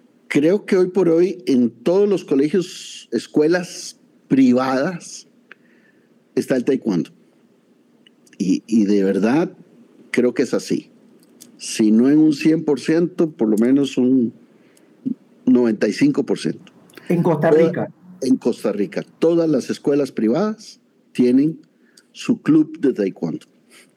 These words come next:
Speaker 1: Em, es impresionante, o sea, de verdad es impresionante. Más allá, los kinders, gardens,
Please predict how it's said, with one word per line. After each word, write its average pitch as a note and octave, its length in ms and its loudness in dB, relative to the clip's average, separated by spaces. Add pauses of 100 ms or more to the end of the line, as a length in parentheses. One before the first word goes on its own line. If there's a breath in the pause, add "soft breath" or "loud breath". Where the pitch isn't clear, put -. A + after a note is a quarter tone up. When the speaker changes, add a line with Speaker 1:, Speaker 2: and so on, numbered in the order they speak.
(1400 loud breath)
Speaker 1:
Em, A#2 800 2 (960)
es - 180 0
impresionante, G#2 720 -2
o - 80 -4
sea, G2+ 260 -2
de F#2 140 -2
verdad G#2 480 0
es A2+ 200 -2
impresionante. F#2+ 720 -4 (1040 soft breath)
Más D3+ 500 4
allá, E3+ 480 0
los B2 340 2
kinders, - 800 -2 (260)
gardens, A#2 720 -2